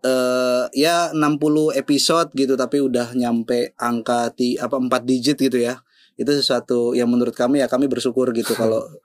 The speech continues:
Speaker 1: kalau ternyata ini ad-, entah itu muternya salah,
Speaker 2: Kepencet.
Speaker 1: kepencet, muter respect atau gimana ya, intinya ya itu, mm, apa namanya, konten yang kita share kepake gitu loh, di-,
Speaker 2: Oke.
Speaker 1: diperdengarkan gitu ya.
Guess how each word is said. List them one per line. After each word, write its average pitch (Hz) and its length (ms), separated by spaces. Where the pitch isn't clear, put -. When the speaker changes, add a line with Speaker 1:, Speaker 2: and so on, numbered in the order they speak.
Speaker 1:
kalau 117 280
ternyata 120 560
ini 120 240
ad-, 123 200
entah 143 280
itu 175 340
muternya 160 520
salah, 147 680
Speaker 2:
Kepencet. 113 680
Speaker 1:
kepencet, 143 880
muter 135 300
respect 135 640
atau 123 200
gimana 123 420
ya, 135 140
intinya 117 420
ya 117 160
itu, 151 420
mm, 123 220
apa 120 180
namanya, 135 300
konten 120 320
yang 120 100
kita 117 240
share 143 240
kepake 127 540
gitu 117 200
loh, 110 140
di-, 120 240
Speaker 2:
Oke. - 140
Speaker 1:
diperdengarkan 113 960
gitu 107 220
ya. 135 120